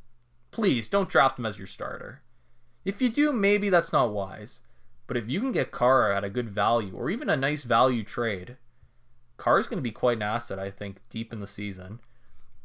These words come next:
Him and Antonio Brown are gonna need to kinda come together. We don't know if they're friends. We don't know if they're enemies. We don't know if they even like each other. But the key is we need to believe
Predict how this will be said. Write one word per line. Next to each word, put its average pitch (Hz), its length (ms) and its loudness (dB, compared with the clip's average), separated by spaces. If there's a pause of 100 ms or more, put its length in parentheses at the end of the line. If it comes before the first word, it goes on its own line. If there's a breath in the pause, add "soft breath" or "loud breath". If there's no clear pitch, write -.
(680)
Him 233 480 4 (120)
and 147 360 4
Antonio 123 500 0
Brown 113 300 0
are 113 80 -2
gonna 120 140 -2
need 110 180 -6
to - 60 -16
kinda 107 200 -4
come 104 180 -4
together. 92 460 -8 (1120)
We 147 140 0
don't 202 120 4
know 190 120 4
if 190 60 0
they're 196 120 4
friends. 131 440 2
We 127 60 -2
don't 135 100 -2
know 143 60 -2
if 139 80 -6
they're 123 140 0
enemies. 117 360 -4
We 202 60 -6
don't 277 140 -2
know 277 100 4
if 277 80 -6
they 277 60 -2
even 269 140 -2
like 262 200 8
each 208 160 -2
other. 123 340 2 (1160 soft breath)
But 127 140 -4
the 127 80 -4
key 160 520 -4
is 113 400 0
we 110 240 -6
need 123 720 -4 (180)
to 120 140 -6
believe 104 720 -6